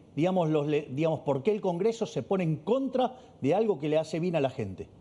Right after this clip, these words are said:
Que me lo expliquen. Que me lo expliquen. Porque la gente entendió bien, ¿eh?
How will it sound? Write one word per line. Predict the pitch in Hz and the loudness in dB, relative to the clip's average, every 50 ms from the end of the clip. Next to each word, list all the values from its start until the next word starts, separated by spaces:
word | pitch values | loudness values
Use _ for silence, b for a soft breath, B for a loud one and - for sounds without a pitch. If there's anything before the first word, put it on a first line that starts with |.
| - - - - B B B B B - | -20 -20 -20 -20 B B B B B -2
Que | 202 214 | 0 2
me | 269 | 2
lo | 302 | 2
expliquen. | 269 - 403 370 226 214 143 110 95 - - - - - - - - - - - - - - - - - - - - - - - | 2 2 2 2 2 0 -2 -2 -4 -8 -16 -20 -20 -20 -20 -20 -20 -20 -20 -20 -20 -20 -20 -20 -20 -20 -20 -20 -20 -20 -6 -2
Que | 160 | 0
me | 170 180 | 2 2
lo | 180 | 2
expliquen. | 180 - 339 320 190 156 110 92 85 - - B B B B | 2 0 0 0 0 0 -2 -4 -6 -12 -16 B B B B
Porque | - 113 117 143 135 | -4 -2 0 2 2
la | 135 | 2
gente | - - 285 277 302 | 2 2 0 0 -2
entendió | 262 202 233 220 226 240 262 262 | 0 0 2 2 2 2 2 2
bien, | 285 254 - 254 | 2 0 0 0
¿eh? | 269 202 233 - | -2 -2 -4 -6